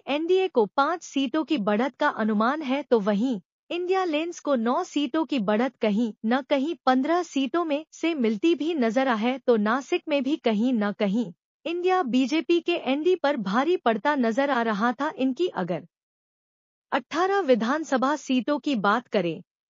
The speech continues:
तो एनडीए को दस सीटों की बढ़त का अनुमान है, तो वहीं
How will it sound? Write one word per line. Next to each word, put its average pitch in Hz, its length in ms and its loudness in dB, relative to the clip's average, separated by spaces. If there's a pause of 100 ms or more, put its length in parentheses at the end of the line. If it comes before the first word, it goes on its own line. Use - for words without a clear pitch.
तो 285 120 0
एनडीए 277 420 2
को 247 200 4
दस 302 260 2
सीटों 285 400 -2
की 294 160 -2
बढ़त 208 360 0
का 285 160 0
अनुमान 247 520 0
है, 269 220 -2
तो 262 160 2
वहीं 208 440 0